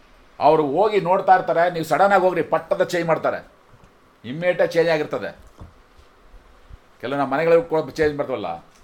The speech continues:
ಟಿ ವಿ ಚೇಂಜ್ ಮಾಡ್ದಂಗೆ ಕ್ಲೀನಾಗಿ ಮೊದಲು ಗಾಡ್ ಚಾನೆಲ್ ಹಾಕಿ ಇಟ್ಕೊಳ್ಳೋದು, ಆಮೇಲೆ ನೆಕ್ಸ್ಟ್ ಪಿಕ್ಚರ್ ನೋಡ್ತಾ ಇರೋದು. ಯಾರೋ ಬಂದ ತಕ್ಷಣ ಟಕ್ ಒಂದೇ ಬಟನ್ ಗಾಡ್ ಚಾನೆಲ್ ಮಾಡ್ಬಿಡ್ತದೆ ಅಲ್ಲಿ. ಇವತ್ತು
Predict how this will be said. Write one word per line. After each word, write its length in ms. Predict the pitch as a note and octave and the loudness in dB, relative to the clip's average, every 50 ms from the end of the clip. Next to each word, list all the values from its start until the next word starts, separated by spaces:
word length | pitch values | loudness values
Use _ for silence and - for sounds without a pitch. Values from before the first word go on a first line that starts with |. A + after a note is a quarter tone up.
| - - | -12 -6
ಟಿ 100 | D3+ D3+ | -4 -2
ವಿ 80 | D#3 D#3+ | -2 -2
ಚೇಂಜ್ 240 | D#3 D#3+ D3+ D3 D3 | -4 -6 -6 -4 -4
ಮಾಡ್ದಂಗೆ 380 | C#3+ C#3+ C#3 A#2+ G#2 F#2 E2+ | -2 -2 -4 -4 -6 -10 -12
ಕ್ಲೀನಾಗಿ 580 | E2 - - - _ _ - D3 D#3 D#3 D3+ C#3+ | -12 -16 -20 -20 _ _ -8 -6 -4 -4 -4 -4
ಮೊದಲು 240 | C#3+ C#3+ C#3+ D#3 D3 C3 - - - - - | -6 -6 -4 -4 -4 -4 -6 -8 -12 -10 -4
ಗಾಡ್ 260 | C3+ C#3+ D3+ D#3 D3 | 0 0 0 0 0
ಚಾನೆಲ್ 180 | F3 E3 D#3 D3+ | -2 0 2 2
ಹಾಕಿ 180 | C#3+ - - | 0 0 -2
ಇಟ್ಕೊಳ್ಳೋದು, 440 | C3+ - D3 C#3 B2 A#2+ G2+ G#2+ A2 - - - - _ _ _ _ - | -6 -6 -4 -4 -4 -4 -6 -8 -10 -12 -16 -20 -20 _ _ _ _ -4
ಆಮೇಲೆ 400 | A#2+ C#3+ D#3+ E3+ E3+ E3+ G3 F3+ | 0 0 2 2 2 0 -2 -2
ನೆಕ್ಸ್ಟ್ 260 | D#3 D#3+ D3 - E3+ | -4 -6 -8 -8 -10
ಪಿಕ್ಚರ್ 260 | - D#3 D3 - E3+ | -12 -10 -6 -4 -2
ನೋಡ್ತಾ 240 | D#3+ D#3+ D3 - D3+ | -2 -2 0 0 0
ಇರೋದು. 360 | C3+ C3 G#2+ A#2 A#2+ A#2+ - - _ _ _ _ _ | 0 0 -2 -6 -8 -8 -10 -16 _ _ _ _ _
ಯಾರೋ 240 | F2 A2 C#3+ F3+ F3+ | 0 4 4 4 4
ಬಂದ 200 | D#3+ F3+ F#3+ G3 | 4 2 0 0
ತಕ್ಷಣ 180 | G3 G3 G#3 A3+ | 0 -2 -2 -2
ಟಕ್ 280 | - - F#3 F#3 F#3 | 0 2 2 2 2
ಒಂದೇ 360 | - D#3 E3+ E3+ E3+ G#3 G3+ G3 | 0 0 0 2 2 2 2 2
ಬಟನ್ 220 | F#3+ F#3 G3 F#3 | 2 0 0 0
ಗಾಡ್ 340 | G3 F3 C#3 D#3 E3 D#3+ - | -2 -2 0 0 -2 0 0
ಚಾನೆಲ್ 180 | F#3 E3+ E3 | 0 0 0
ಮಾಡ್ಬಿಡ್ತದೆ 380 | E3 D#3 D#3 D#3 E3 D3 C#3+ C3+ | 0 -2 -4 -4 -4 -4 -2 -2
ಅಲ್ಲಿ. 300 | A#2+ G#2+ G2 F#2+ F2+ F2+ - _ _ _ _ _ _ _ _ _ _ _ _ _ _ _ - - - - _ _ _ _ _ _ _ _ - _ _ _ _ _ _ _ _ _ _ _ - - - | -2 -4 -6 -10 -14 -16 -20 _ _ _ _ _ _ _ _ _ _ _ _ _ _ _ -20 -20 -20 -20 _ _ _ _ _ _ _ _ -20 _ _ _ _ _ _ _ _ _ _ _ -20 -20 -14
ಇವತ್ತು 520 | G#2+ A#2 B2+ B2 - - - - - - | -8 -6 -6 -6 -6 -10 -16 -14 -12 -10